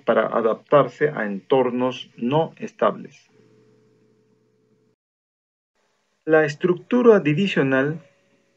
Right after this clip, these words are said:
está integrada por unidades separadas parcialmente autónomas, divisiones, y una dirección central.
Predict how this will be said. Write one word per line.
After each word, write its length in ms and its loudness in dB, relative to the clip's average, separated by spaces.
está 240 2
integrada 680 4
por 340 2
unidades 520 2
separadas 760 2
parcialmente 1120 -2
autónomas, 1000 2
divisiones, 800 -2
y 120 2
una 340 4
dirección 720 2
central. 800 0